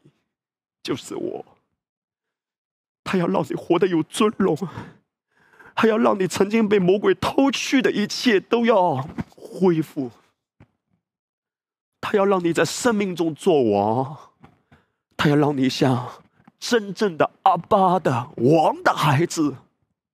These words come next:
好好的活着。原来箴言的意思叫讽刺，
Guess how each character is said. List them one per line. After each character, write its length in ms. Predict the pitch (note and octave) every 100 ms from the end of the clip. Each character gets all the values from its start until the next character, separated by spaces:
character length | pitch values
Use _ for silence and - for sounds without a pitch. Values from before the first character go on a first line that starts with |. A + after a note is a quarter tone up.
| _
好 160 | -
好 220 | - - -
的 100 | B3
活 380 | - E4 F#4+
着。 320 | - - D3 - - _ _ _ _ _ _ _ _ _ _ _ _ _ _ _ -
原 160 | B2
来 180 | C#3 A#2+
箴 240 | A2+ F3 D#3
言 240 | C3+ B2
的 80 | C3
意 180 | D#3+ C3
思 140 | C3+
叫 140 | B2+
讽 320 | B2 B2 G2 F2+
刺， 400 | - D#3+ C#3